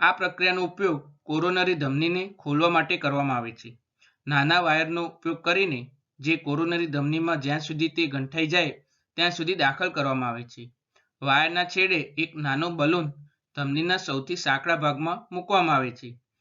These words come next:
અને તે ફૂલીને અસરકારક રીતે ગંઠાઈને સ્ક્વોશ કરે છે. ધમનીને ખુલ્લી રાખવા માટે એક લવચીક ધાતુની જાળી,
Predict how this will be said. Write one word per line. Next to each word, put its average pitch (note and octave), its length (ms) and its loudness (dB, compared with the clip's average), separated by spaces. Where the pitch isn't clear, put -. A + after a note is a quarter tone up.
અને F3 220 0
તે F3 160 0
ફૂલીને F3 440 0
અસરકારક E3 680 -2
રીતે E3+ 300 -2
ગંઠાઈને E3+ 500 -2
સ્ક્વોશ F3+ 500 -2
કરે C#3+ 220 0
છે. B2+ 200 -8
ધમનીને F3 400 0
ખુલ્લી E3+ 300 2
રાખવા E3 320 0
માટે F#3 320 0
એક F#3+ 160 0
લવચીક D3 420 -2
ધાતુની D#3 420 -2
જાળી, D3 380 2